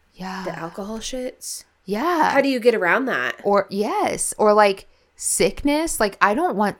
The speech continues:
Speaker 1: uh, like, if I'm throwing up, I'm, nobody's a pretty thrower upper, but
Speaker 2: No.
Speaker 1: <laughs> that, it takes a lot for me to reach that point where I'm like, "Okay, yeah, help me." You know what I mean?
Speaker 2: Absolutely.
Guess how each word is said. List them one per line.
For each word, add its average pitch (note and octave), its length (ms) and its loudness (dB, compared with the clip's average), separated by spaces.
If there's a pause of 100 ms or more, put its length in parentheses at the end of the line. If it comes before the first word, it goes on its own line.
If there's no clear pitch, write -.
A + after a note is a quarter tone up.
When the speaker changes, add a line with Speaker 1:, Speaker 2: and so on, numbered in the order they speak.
(120)
Speaker 1:
uh, E3+ 120 -4 (200)
like, G3 200 -2
if - 120 -14
I'm G#3 220 6
throwing F#3+ 500 0
up, F#3 220 -2
I'm, F#3 340 0 (100)
nobody's E3+ 520 -2
a - 40 -12
pretty D3+ 280 -10
thrower D3 360 -4
upper, D3+ 320 -2
but D3+ 200 -4
Speaker 2:
No. E3+ 320 -6 (360)
Speaker 1:
<laughs> G#3+ 280 2
that, B3 560 6
it A#3+ 160 0
takes B3+ 240 -2
a A#3+ 40 4
lot G3+ 220 4
for A#3+ 80 -2
me G#3+ 140 -2
to F#3+ 60 0
reach F3+ 200 -2
that E3+ 160 -2
point F3+ 220 -2
where E3 80 -2
I'm D#3+ 100 -4
like, D#3+ 260 -8
"Okay, G#3+ 220 -8
yeah, G3+ 260 -8
help G3 240 -2
me." - 220 -12
You A#3 120 2
know A#3+ 60 6
what C4 100 4
I B3+ 40 0
mean? B3+ 320 -2
Speaker 2:
Absolutely. E3 680 -6